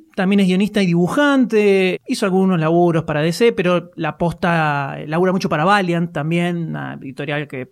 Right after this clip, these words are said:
prácticamente nadie conoce acá. El laburo grosso del tipo está en todos los laburos independientes que sacó. Arrancó en Top Shelf, después se pasó a Dark Horse. En Top Shelf sacó una,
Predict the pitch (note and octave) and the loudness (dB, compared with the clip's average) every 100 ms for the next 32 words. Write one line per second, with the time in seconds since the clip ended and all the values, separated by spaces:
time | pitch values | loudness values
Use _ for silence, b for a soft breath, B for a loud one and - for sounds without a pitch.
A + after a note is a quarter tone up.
0 | _ - F3 E3+ D#3 D#3+ D#3+ D#3+ D#3 D#3+ | _ -6 -4 -4 -4 -4 -4 -4 -6 -6
1 | E3 D#3+ D#3+ F3 - B B B B B | -6 -4 -4 -4 -8 B B B B B
2 | B G3+ F3+ F#3 A3+ G#3+ G#3+ A3 - G#3+ | B -4 0 2 2 2 2 0 0 0
3 | G#3 E3 D#3+ D#3 F3+ F#3 A3+ - F3 F3+ | 0 0 -4 -4 -4 -2 -2 -2 -2 -2
4 | F3+ F3+ G3 F#3+ F3+ - D#3 D3 D3 D#3 | 0 -2 -2 -4 -6 -4 -4 -2 -2 -4
5 | E3 D#3 D#3 D#3 D#3+ D#3+ D3 E3+ E3+ G3+ | -4 -6 0 2 2 -2 -4 -2 0 0
6 | G#3 G#3 b b b b - D#3+ E3 E3 | 0 -8 b b b b -8 -4 -4 -4
7 | F#3+ F#3+ F#3 F#3+ F#3+ - A#3 A3+ E3 D3+ | -2 0 0 -2 -4 -2 0 0 -2 -4
8 | E3 D#3+ D#3 F3 F3+ F3+ A#3+ A#3+ A#3 A#3 | -4 -6 -2 -2 -2 -2 0 2 2 -2
9 | - - D#3+ D#3+ D#3+ F3+ - G#3+ G3+ F#3 | -10 -10 -8 -6 -6 -8 -6 -6 -4 -2
10 | F#3+ G3 - F#3 F3+ F3+ F3 E3+ E3 E3 | 2 2 0 -2 -2 0 0 -2 -4 -4
11 | E3+ E3+ | -6 -8